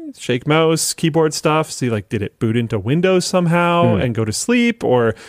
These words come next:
Speaker 1: does mem test, like, screen off at a certain point?
Speaker 2: Uh-huh.
Speaker 1: Nothing's responding. I'm like, <sighs> so it crashed. Okay. Power off computer, power computer back on.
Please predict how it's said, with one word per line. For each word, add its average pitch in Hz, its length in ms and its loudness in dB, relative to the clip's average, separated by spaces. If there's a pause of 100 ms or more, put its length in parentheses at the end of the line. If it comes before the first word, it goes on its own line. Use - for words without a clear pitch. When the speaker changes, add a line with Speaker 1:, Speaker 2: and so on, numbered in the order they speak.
Speaker 1:
does 110 180 -6
mem 139 200 2
test, 151 340 -2
like, 120 160 2
screen 143 320 0
off 156 220 0
at 143 40 2
a 139 40 0
certain 156 260 -4
point? 95 300 0
Speaker 2:
Uh-huh. 113 160 -2 (200)
Speaker 1:
Nothing's 120 440 -2
responding. 104 600 -4
I'm 107 140 -8
like, 101 280 -4 (1300)
<sighs> - 40 -16 (1000)
so - 200 -16
it - 140 -14
crashed. - 640 -12 (320)
Okay. - 460 -10 (460)
Power 110 240 2
off 107 120 -4
computer, 143 440 2
power 113 240 -2
computer 120 340 -2
back 117 220 -2
on. 180 400 2